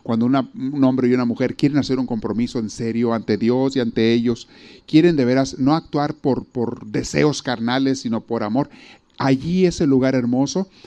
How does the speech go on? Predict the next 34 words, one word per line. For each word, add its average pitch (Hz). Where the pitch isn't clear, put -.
eh, 131
donde 131
viene 135
también 127
la 123
procreación 110
de 110
los 107
hijos. 151
Dios 156
lo 165
hizo 165
por 123
algo, 147
es 135
algo 160
hermoso. 139
No, 131
no 170
quieran, 175
no 151
se 185
crean 185
de 170
esos 175
que -
te 147
dicen 156
que 156
es 139
malo 139
el 135
sexo, 135
no. 117